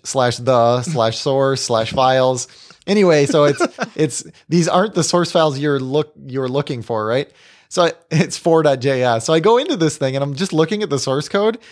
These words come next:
and you scroll down and under function assert, I love this, var okay equals function. But then it says okay dot okay equals no op,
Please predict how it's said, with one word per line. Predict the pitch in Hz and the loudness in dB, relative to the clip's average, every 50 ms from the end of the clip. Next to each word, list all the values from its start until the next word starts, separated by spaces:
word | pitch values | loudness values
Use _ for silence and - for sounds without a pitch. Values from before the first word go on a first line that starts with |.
| - - - - | -20 -20 -18 -10
and | - 202 | -4 -2
you | 220 | -2
scroll | 214 - - - 185 185 185 170 | 0 -2 0 0 2 2 4 4
down | 143 131 131 139 139 143 | 4 4 4 2 2 2
and | 143 135 131 | 0 0 -2
under | 135 143 151 143 | 0 0 0 0
function | - - 139 139 151 - 175 156 135 | 0 0 -2 -2 -2 -2 -2 -2 -2
assert, | 113 120 - - 123 120 135 - | -4 -4 -4 -2 -2 -2 0 0
I | 117 | 0
love | 117 120 123 113 | 0 2 0 0
this, | 104 104 104 98 | 0 -2 -4 -2
var | 107 127 135 147 151 139 | 0 2 4 4 4 2
okay | 131 - 151 131 123 | 0 0 -2 -2 -2
equals | 120 - 113 107 | -2 -4 -8 -6
function. | - - 185 190 180 - - 175 170 165 165 160 156 _ _ _ _ - _ _ | -2 -2 -2 -2 -2 -2 -2 -2 -2 -4 -6 -8 -12 _ _ _ _ -20 _ _
But | - 156 | -6 -2
then | 156 196 196 | 0 0 2
it | 202 | 2
says | - 196 165 139 | 2 2 0 0
okay | - - 151 - - 151 | 0 -4 -2 0 0 0
dot | 151 143 143 139 | 2 2 2 2
okay | 135 127 120 - 165 151 156 | 2 0 0 0 -2 0 0
equals | 156 - 135 120 101 | -2 -2 -4 -6 -4
no | 135 135 139 139 | -2 0 2 4
op, | 139 135 135 139 - | 4 4 4 2 0